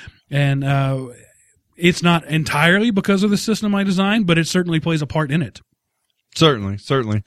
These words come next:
Speaker 2: Well, and there's, uh, <laughs> with reference to, to, uh, discipline, sometimes you get some, uh, y-, new and unique discipline issues that you have to <laughs> deal with as well when you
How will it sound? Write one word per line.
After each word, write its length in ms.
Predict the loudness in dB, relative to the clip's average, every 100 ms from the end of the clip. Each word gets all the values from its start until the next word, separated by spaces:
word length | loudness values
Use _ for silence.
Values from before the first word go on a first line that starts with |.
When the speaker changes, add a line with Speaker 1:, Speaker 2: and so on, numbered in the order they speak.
| -8 -16 2
Speaker 2:
Well, 240 | 4 6
and 120 | 4
there's, 260 | 0 -2 -4 -18 -20 -8
uh, 400 | 0 2 2 0 -2
<laughs> 40 |
with 340 | 2 2 0
reference 460 | 0 0 2 2 2
to, 160 | 0 0 0 -16 _
to, 300 | -4 -2 0
uh, 80 | 0
discipline, 720 | 2 2 2 -4 -2 -4 -4 -10 -20 -16
sometimes 420 | -4 0 4 4
you 80 | 4
get 220 | 2 2
some, 280 | 2 0 2
uh, 100 | 2
y-, 220 | 2 2 -6
new 380 | 0 4 6
and 140 | 4 4
unique 360 | 2 2 0
discipline 420 | 0 -2 0 -2 0
issues 300 | 0 -2 -2
that 140 | -2
you 120 | 2
have 140 | 2 2
to 80 | -2
<laughs> 160 | 0
deal 320 | 0 2 0 2
with 220 | 0 -2
as 180 | -6 0
well 240 | 2 2
when 140 | 0
you 140 | 0